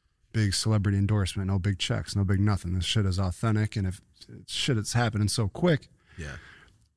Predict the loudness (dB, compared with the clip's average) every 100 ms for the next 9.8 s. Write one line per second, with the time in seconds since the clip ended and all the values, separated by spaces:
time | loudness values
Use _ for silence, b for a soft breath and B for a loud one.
0 | _ _ 2 4 4 0 -12 _ _ -4
1 | -2 2 2 2 2 2 2 2 2 0
2 | 0 0 2 4 4 4 2 0 2 0
3 | 2 0 -2 -2 -4 -6 -10 -6 -2 0
4 | -2 -4 -8 -16 _ _ _ _ -10 -4
5 | -2 -2 -4 -8 b b b b b b
6 | _ 0 0 -2 -10 -20 -20 -10 -6 -4
7 | -2 0 0 -2 -8 -18 _ _ _ _
8 | _ _ _ -8 -4 -4 -6 -10 -8 -8
9 | -8 -6 -8 -10 -14 -16 -18 -20